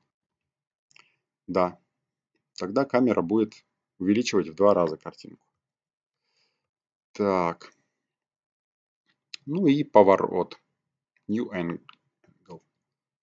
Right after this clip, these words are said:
Тут все просто. Используем функцию cam, двоеточие, set angle. New angle. Set angle просто. Так.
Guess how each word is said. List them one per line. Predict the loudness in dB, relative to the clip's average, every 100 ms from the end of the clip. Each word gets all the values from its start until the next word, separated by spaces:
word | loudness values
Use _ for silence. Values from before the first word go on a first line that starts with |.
| _ _ _ _
Тут | -12
все | -4 -2
просто. | 0 -2 -2 -8 -16 -20 _ _ _ _
Используем | -12 2 2 2 -2 -6 _
функцию | -8 -8 -6 -8 -8 -14 _
cam, | -6 -4 0
двоеточие, | -2 0 -4 -4 -6
set | -2 -2 -2 -10
angle. | -10 -10 -14 -20 _ _ _ _ _ _ _ _ _ _ _
New | -10 -6 -4
angle. | -4 -6 -12 -18 _ _ _ _ -20
Set | -6 -6 -4
angle | -6 -8 -10
просто. | -14 -20 -20 -20 _ _ _ _
Так. | -4 -4